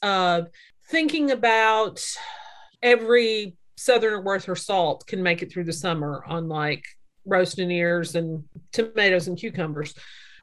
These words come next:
But, you know, come fall and winter, things start to get trickier.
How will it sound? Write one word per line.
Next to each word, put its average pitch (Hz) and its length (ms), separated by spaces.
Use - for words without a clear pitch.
But, 240 280
you 302 80
know, 190 180
come 381 260
fall 320 420
and 240 80
winter, 208 340
things 214 380
start 175 260
to 190 80
get 175 220
trickier. 156 500